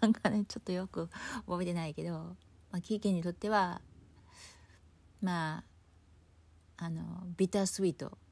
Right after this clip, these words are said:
苦くて甘い、あ、思い出になってるから。だから、あれっていうのは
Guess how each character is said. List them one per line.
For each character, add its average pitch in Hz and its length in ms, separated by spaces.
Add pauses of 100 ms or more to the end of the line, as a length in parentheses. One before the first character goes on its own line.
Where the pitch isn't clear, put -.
(220)
苦 190 180
く - 80
て 160 100
甘 160 220
い、 165 100 (320)
あ、 - 140
思 160 220
い - 20
出 160 80
に 160 60
な 165 100
っ - 20
て - 120
る - 80
か - 80
ら。 - 180
だ 202 80
か 214 120
ら、 180 100 (320)
あ - 80
れ 247 60
っ - 20
て 247 100
い 269 60
う - 20
の 220 60
は 190 100